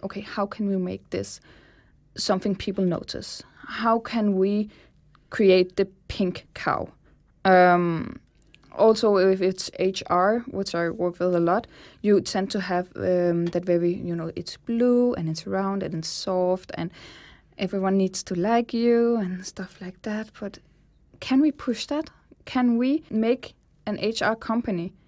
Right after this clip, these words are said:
noticeable by changing the rules here and, uh, and, uh,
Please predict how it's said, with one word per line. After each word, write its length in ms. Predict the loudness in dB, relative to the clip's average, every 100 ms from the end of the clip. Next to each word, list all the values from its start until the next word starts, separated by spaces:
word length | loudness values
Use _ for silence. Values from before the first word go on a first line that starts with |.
| _
noticeable 640 | -2 0 0 -4 -4 -2 -2
by 320 | 0 0 -2 -8 _ _ _ _ _ -10
changing 500 | -2 0 2 2 0
the 100 | 2
rules 340 | 4 4 4 0
here 220 | -4 -6 -4
and, 260 | -2 2
uh, 40 | 4 4 4
and, 240 | -2 -4
uh, 100 | -6